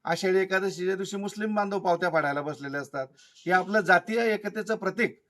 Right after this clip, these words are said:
आपल्या पिंपळगाव हरेश्वरमध्ये आहे. आपण त्यांच्या सणामध्ये जातो, ते आपल्या सणांमध्ये जातात. आपल्या सर्व जाती धर्मामध्ये सलोखा आहे.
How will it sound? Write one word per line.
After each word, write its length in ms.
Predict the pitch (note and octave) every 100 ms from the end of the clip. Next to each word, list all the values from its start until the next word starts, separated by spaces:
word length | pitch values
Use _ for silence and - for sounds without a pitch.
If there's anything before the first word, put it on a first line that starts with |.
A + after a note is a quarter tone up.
| _ _ _
आपल्या 280 | - D#3 G#3+
पिंपळगाव 380 | F#3+ F3+ F#3+ F3+
हरेश्वरमध्ये 580 | F3 D#3 D#3 D3+ D#3+ D3+
आहे. 140 | D3
आपण 380 | C#3 D3 G3+ F#3+
त्यांच्या 260 | G3 F3+ F#3
सणामध्ये 460 | D#3+ D3+ D#3 D3+
जातो, 300 | D3 D3 D#3+
ते 140 | D#3+ G3
आपल्या 280 | F#3 E3
सणांमध्ये 480 | D#3+ D3 D3 D3+ D3
जातात. 300 | C#3 - C#3 C3+ _ _ -
आपल्या 260 | D3 F#3 G3
सर्व 260 | F#3 F#3+
जाती 300 | F3 F3+ A3+
धर्मामध्ये 520 | F#3+ E3 E3+ F3 F#3
सलोखा 400 | F#3+ D#3+ D#3+ E3+
आहे. 200 | G3+ C#3+